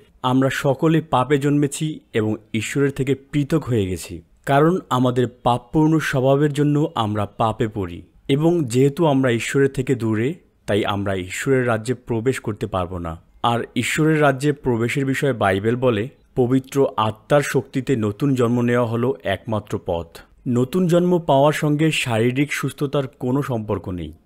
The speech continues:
কোনো মানুষ সুস্থ হতে পারেন, কিন্তু তার হয়তো নতুন জন্ম হয়নি। যিশু হাজার হাজার মানুষকে সুস্থ করেছিলেন। যিশুর অনেক আশ্চর্য কাজ তারা দেখেছিল।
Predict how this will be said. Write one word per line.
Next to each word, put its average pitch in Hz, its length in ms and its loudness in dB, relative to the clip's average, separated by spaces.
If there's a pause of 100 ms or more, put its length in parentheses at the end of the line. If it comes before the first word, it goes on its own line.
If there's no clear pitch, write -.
(120)
কোনো 170 240 4
মানুষ 165 300 4
সুস্থ - 440 -4
হতে 165 200 0
পারেন, 92 380 -2 (240)
কিন্তু 143 300 0
তার 131 320 0
হয়তো 135 260 0
নতুন 117 380 -2
জন্ম 113 280 0
হয়নি। 90 420 -6 (280)
যিশু 131 340 -2
হাজার 123 460 0
হাজার 127 300 0
মানুষকে 117 460 -2
সুস্থ - 380 -6
করেছিলেন। 98 560 -4 (260)
যিশুর 135 520 -2
অনেক 123 340 2
আশ্চর্য 135 600 -2
কাজ 127 400 0
তারা 110 220 0
দেখেছিল। 98 500 -6